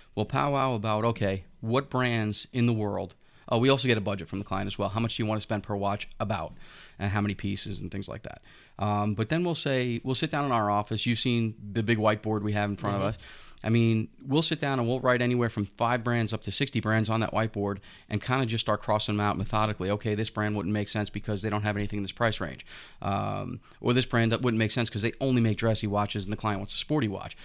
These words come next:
Speaker 2: Mm-hmm.
Speaker 1: So we, we whittle it down to maybe ten or fifteen brands or however many are left. And then from there, we'll kind of a,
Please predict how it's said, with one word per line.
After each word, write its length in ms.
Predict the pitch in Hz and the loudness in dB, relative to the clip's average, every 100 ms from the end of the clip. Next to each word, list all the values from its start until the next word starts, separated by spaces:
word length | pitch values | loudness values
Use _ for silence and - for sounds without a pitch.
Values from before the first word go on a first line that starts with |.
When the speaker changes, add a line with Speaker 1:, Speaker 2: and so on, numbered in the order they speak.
| - | -10
Speaker 2:
Mm-hmm. 120 | - | -4
Speaker 1:
So 120 | 123 | 0
we, 260 | 123 127 123 | 4 4 4
we 240 | 135 127 | 4 4
whittle 300 | 113 139 156 | 4 2 2
it 80 | 127 | 2
down 180 | 127 127 | 2 0
to 80 | 113 | 0
maybe 300 | 113 107 101 - | 0 0 -2 -6
ten 240 | - 113 | -2 0
or 60 | 110 | 0
fifteen 420 | 113 104 113 107 | -2 -4 -2 -2
brands 320 | 101 104 104 | -2 -2 -2
or 40 | 98 | -4
however 260 | 104 107 | -2 0
many 260 | 107 107 101 | 0 0 -2
are 40 | |
left. 340 | 104 107 107 - - - - - - - | -2 -4 -4 -10 -20 -20 -20 -20 -20 -8
And 160 | 113 127 | 2 2
then 80 | 170 | 2
from 220 | 143 131 | 2 2
there, 320 | 139 156 127 | 2 2 2
we'll 160 | 113 107 | 0 0
kind 180 | 127 127 | 0 0
of 80 | |
a, 180 | 110 104 | 0 -4